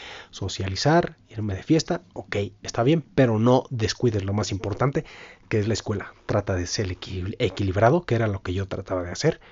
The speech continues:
Agarraba el pedo, sí, sabroso, a veces lo agarraba desde el martes hasta el jueves, pero no descuidaba la otra cosa.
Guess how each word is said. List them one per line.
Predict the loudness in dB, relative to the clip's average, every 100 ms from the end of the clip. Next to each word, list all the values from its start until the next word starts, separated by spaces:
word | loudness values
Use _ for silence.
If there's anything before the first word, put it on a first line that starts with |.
| -20 -20 -20 -20 -10
Agarraba | -4 2 6 6
el | 6
pedo, | 4 2 -4
sí, | -4 -2 -2
sabroso, | -2 4 6 6 6
a |
veces | 4 6
lo | 4
agarraba | 4 4 4
desde | 4 2
el |
martes | 2 2 0 -4
hasta | -2 -2
el | 4
jueves, | 6 6 2 -4 -18 -20 -10
pero | -6 -6 -8 -14 _
no | -4 -2
descuidaba | -2 -2 0 2 2
la | 0
otra | 0 0
cosa. | 0 -2 -4